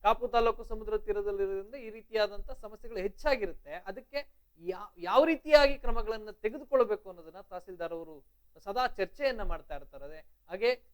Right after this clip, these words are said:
ಶಾಲಾ ಮಕ್ಕಳೊಂದಿಗೆ ಹರಿಯೋ ನೀರನ್ನ ದಾಟಿ ಪರಿಸ್ಥಿತಿಯನ್ನ ಪರಿಶೀಲಿಸ್ತಾರೆ.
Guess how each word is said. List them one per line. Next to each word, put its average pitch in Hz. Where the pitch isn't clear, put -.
ಶಾಲಾ 240
ಮಕ್ಕಳೊಂದಿಗೆ 262
ಹರಿಯೋ 254
ನೀರನ್ನ 247
ದಾಟಿ 220
ಪರಿಸ್ಥಿತಿಯನ್ನ 233
ಪರಿಶೀಲಿಸ್ತಾರೆ. -